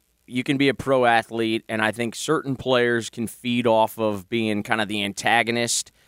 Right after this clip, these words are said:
Uh, but, uh, when it's your home crowd booing you, and it was evident, and it got louder every time, and, and at one point he took a holding penalty last night when Tim, uh, Tom Calhoun announced the, you know, the penalty in Kyrou's name, the boos really got loud,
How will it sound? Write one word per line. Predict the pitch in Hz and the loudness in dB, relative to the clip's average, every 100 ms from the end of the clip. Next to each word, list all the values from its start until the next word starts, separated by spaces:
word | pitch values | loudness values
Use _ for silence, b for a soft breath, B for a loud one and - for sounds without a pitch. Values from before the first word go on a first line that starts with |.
| _ _ - | _ _ -6
Uh, | 82 110 | -2 0
but, | 123 139 131 | 0 0 0
uh, | 139 123 | 0 -2
when | 139 143 | 0 0
it's | 156 - | 0 0
your | 135 107 | -2 0
home | 110 131 143 139 | 0 2 2 -2
crowd | - 113 107 117 127 113 | -2 2 4 4 0 0
booing | 120 131 139 | 0 0 0
you, | 135 143 147 - _ _ | 0 0 -2 -6 _ _
and | - 120 | -2 0
it | 123 | 2
was | 113 | 2
evident, | 117 120 127 127 - | 2 2 0 -2 -4
and | 107 | -8
it | 101 | 0
got | 117 101 | 0 0
louder | 104 107 120 117 | 2 2 4 2
every | 113 110 123 | 0 0 -6
time, | - 110 113 117 120 - | -2 -2 0 -2 -4 -6
and, | 101 101 101 | -6 -6 -6
and | 104 104 | -4 -4
at | 104 | 0
one | 110 127 | 0 0
point | 117 127 | -2 -2
he | 113 | -2
took | - 113 | -4 -2
a | |
holding | 98 107 123 127 | -2 0 0 0
penalty | 127 123 120 120 | 0 0 0 2
last | 117 117 117 | 4 2 2
night | 120 117 117 - | -2 0 -2 -4
when | 107 104 101 101 | -2 0 0 -2
Tim, | - 120 98 | -4 -6 -2
uh, | 110 98 | -2 -2
Tom | - 113 | 0 -2
Calhoun | - 107 107 113 110 | 0 0 0 -2 -2
announced | 104 104 107 - - | 0 0 -2 -6 -8
the, | 76 | -6
you | 104 | -2
know, | 95 | -2
the | 92 | -2
penalty | 113 107 104 101 | -2 -2 -2 -2
in | 95 | -4
Kyrou's | 110 104 104 90 | 0 0 0 -2
name, | 101 101 101 101 b b b b | -2 -2 -2 -4 b b b b
the | 107 | -6
boos | 92 120 113 | 0 0 0
really | 98 107 117 110 | 0 0 0 2
got | 110 110 | 2 2
loud, | 107 107 107 104 | 0 2 2 0